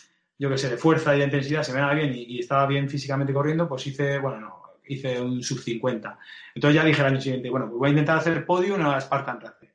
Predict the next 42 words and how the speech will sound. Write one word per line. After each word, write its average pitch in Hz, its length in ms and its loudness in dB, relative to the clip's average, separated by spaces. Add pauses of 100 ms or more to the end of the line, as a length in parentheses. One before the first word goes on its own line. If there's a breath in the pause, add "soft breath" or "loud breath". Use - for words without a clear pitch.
(120)
¿Qué 139 120 -10
pasa? 151 280 -2
Pues - 340 -12 (320 soft breath)
que 139 100 -2
ya 147 120 2
te 151 100 2
centras, 151 420 0
buscas 165 380 0
algo 185 360 0
y 143 80 -2
encima 160 260 0
es 135 60 -2
real, 139 300 0
¿no? - 240 -8
Hombre, 127 220 -10
no 131 120 -4
es 139 160 -4
un 139 140 0
podio 131 420 0
con 123 140 -6
los 120 140 -10
pro, - 440 0 (180)
es 117 100 -10
un 135 120 -2
podio 147 320 4
dentro 143 300 2
de 120 340 0
tu - 80 -10
categoría. 117 460 -2
Yo 123 100 -2
quería 131 220 -2
ser 135 160 -4
primero 135 220 2
de 131 60 2
cate-, 127 280 0
mi 131 120 -2
categoría, 139 420 -4
quedé 135 200 2
quinto 147 280 4
en 135 60 6
la 127 80 2
general 139 380 0